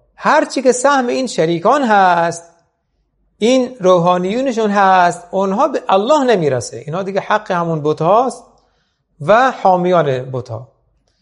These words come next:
اینها اگر یه وقتی هم اضاف بشه، به خدا نمیرسه، چون سهم خدا باید بین مستضعفین، فقرا، اینها باید پخش بشه. و از اون طرف، «و ما کان لله فهو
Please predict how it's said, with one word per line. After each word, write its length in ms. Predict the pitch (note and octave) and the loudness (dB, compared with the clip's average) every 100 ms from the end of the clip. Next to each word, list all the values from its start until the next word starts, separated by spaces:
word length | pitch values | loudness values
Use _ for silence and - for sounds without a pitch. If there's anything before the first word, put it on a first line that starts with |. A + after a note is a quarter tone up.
| _ _ _ _ _ - - - - | _ _ _ _ _ -20 -20 -20 -8
اینها 360 | - D#3 E3 G3 | -2 0 2 2
اگر 400 | - E3+ D#3+ D3+ | 2 2 0 0
یه 80 | D3+ | -2
وقتی 280 | E3 - D#3 | -2 -2 -4
هم 240 | D#3 D3 | -4 -4
اضاف 300 | C#3+ D#3 C#3+ | -2 -2 -2
بشه، 580 | D3 D#3 A#3 B3+ A3 A3 | -4 0 2 4 4 0
به 180 | D#3+ D#3+ | -2 -4
خدا 460 | - - E3 B3+ | -6 -4 0 0
نمیرسه، 540 | C#4+ G#3+ D3 B2 C3+ B2+ | 0 0 -2 -2 -6 -10
چون 200 | G3 E3+ | -8 -6
سهم 380 | E3+ D3+ D3+ | -4 -4 -4
خدا 320 | D#3 - G3 D#4 | -6 -4 -2 -2
باید 280 | D#4 D4 - - _ _ - | 0 0 -2 -14 _ _ 0
بین 220 | G#3+ A#3 | 2 2
مستضعفین، 920 | F#3+ F#3+ G3+ F#3 F#3+ F#3+ G#3 G3 F3+ | 0 0 0 0 0 -2 -4 -4 -6
فقرا، 640 | E3 F#3+ - F#3 G3 F#3+ F#3+ | -6 -4 0 2 4 4 2
اینها 300 | F#3+ F#3+ G3 | 0 0 0
باید 280 | D3+ C#3 | 0 -2
پخش 240 | D3+ C3 - | -4 -6 -8
بشه. 260 | C3+ B2+ - _ _ _ _ _ _ _ _ _ _ _ _ - - _ _ _ _ _ _ _ - - | -16 -18 -20 _ _ _ _ _ _ _ _ _ _ _ _ -20 -20 _ _ _ _ _ _ _ -20 -2
و 80 | G3 | 2
از 180 | A#3+ B3 | 4 4
اون 140 | C#4+ | 2
طرف، 380 | G#3+ E3+ C#3+ - - F3+ | 4 4 2 -4 -12 0
«و 160 | G#3+ | 0
ما 220 | A3+ A3+ | 2 0
کان 280 | A3+ D4 D4 | 0 -2 0
لله 800 | A3 F#3 F#3 G3+ D#4 C#4+ A#3 A3 | 2 2 0 2 2 2 2 2
فهو 400 | G#3+ F#3 C4 D4+ | 4 2 2 2